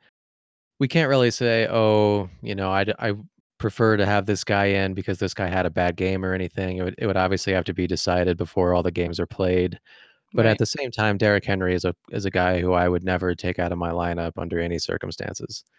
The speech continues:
Speaker 2: Right. No, of course
Speaker 1: And,
Speaker 2: not.
Speaker 1: you know, my team didn't play that well, obviously, overall, because the nine extra points I would have had from Henry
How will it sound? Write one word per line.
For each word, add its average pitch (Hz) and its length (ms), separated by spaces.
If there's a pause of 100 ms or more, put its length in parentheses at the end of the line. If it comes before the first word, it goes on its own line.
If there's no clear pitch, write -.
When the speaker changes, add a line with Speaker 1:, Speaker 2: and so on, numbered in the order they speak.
(180)
Speaker 2:
Right. 165 500
No, 160 140
of 151 80 (120)
course 175 180
Speaker 1:
And, 175 40
Speaker 2:
not. 156 300 (340)
Speaker 1:
you 151 160
know, 135 100
my 143 140
team 160 280
didn't 113 240
play 110 360
that 95 260
well, 101 640 (640)
obviously, 92 720
overall, 92 760
because 90 680 (400)
the 101 80
nine 104 320
extra 98 280
points 104 400
I 87 80
would 92 160
have 80 80
had 90 400
from 87 180
Henry 92 580